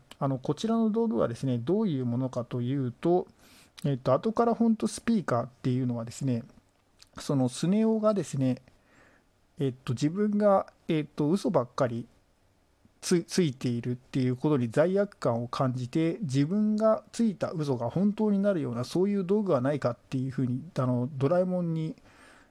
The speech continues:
相談に来るんですね。で、それでドラえもんが、その後から本当スピーカーっていうのを貸すんですけども、そのスピーカーっていうのはとても小さい、あの、道具でして、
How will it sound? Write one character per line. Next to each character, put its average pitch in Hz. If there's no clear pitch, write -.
相 190
談 190
に 180
来 196
る 139
ん 113
で 127
す 135
ね。 139
で、 160
そ -
れ 196
で 202
ド 160
ラ 190
え 196
も 196
ん 190
が、 196
そ -
の 143
後 147
か 202
ら 202
本 190
当 185
ス -
ピ 196
ー -
カ 127
ー 131
っ 139
て -
い 127
う 120
の 120
を -
貸 -
す 170
ん 143
で 127
す -
け 123
ど 143
も、 135
そ -
の 185
ス -
ピ 233
ー 226
カ 226
ー -
っ 220
て -
い -
う -
の 151
は 117
と -
て 208
も 220
小 220
さ 185
い、 131
あ 147
の、 127
道 147
具 131
で 123
し -
て、 123